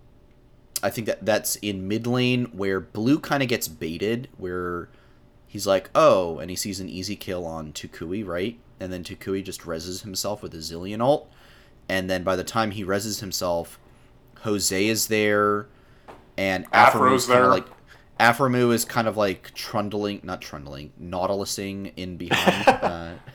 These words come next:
Speaker 1: <laughs> to make a League of Legends pun there. Um, and I think, yeah, Blue goes down and Biofrost, uh, goes down as well. And I think Afro does die, but it ends up being a two for one, um, in that fight, and it's a nice turn from us.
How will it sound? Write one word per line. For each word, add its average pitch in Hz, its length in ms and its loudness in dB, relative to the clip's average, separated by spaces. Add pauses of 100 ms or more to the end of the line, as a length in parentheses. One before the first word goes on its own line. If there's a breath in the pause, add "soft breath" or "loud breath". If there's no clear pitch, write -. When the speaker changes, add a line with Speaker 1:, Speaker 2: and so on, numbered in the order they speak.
(140)
Speaker 1:
<laughs> - 580 -6
to - 100 -16
make 90 160 -8
a 87 80 2
League 98 360 0
of 98 100 2
Legends 98 440 -2
pun 73 260 -14
there. 76 260 -12 (420 loud breath)
Um, 113 840 6 (1160)
and 113 520 6
I 107 40 0
think, 104 240 -4
yeah, 98 120 2
Blue 107 340 0
goes 120 220 4
down 107 240 0
and 90 140 -8
Biofrost, 95 720 0
uh, 78 280 -6
goes 80 220 -10
down 80 140 -10
as 76 140 -12
well. 80 320 -6
And 85 140 -8
I 104 60 -8
think 339 280 -6
Afro 135 320 2
does 104 360 0
die, 92 420 -4 (400 soft breath)
but 101 100 0
it 104 100 2
ends 110 140 0
up 107 80 -4
being 98 180 -4
a 87 40 -8
two 98 180 -12
for 92 160 -10
one, 85 340 -12 (420 soft breath)
um, 82 680 -10 (160)
in 85 120 -10
that 80 180 -14
fight, 139 420 6
and 95 80 -8
it's 92 140 -8
a 104 40 -6
nice 90 280 -6
turn 87 260 -10
from 82 220 -12
us. 107 440 0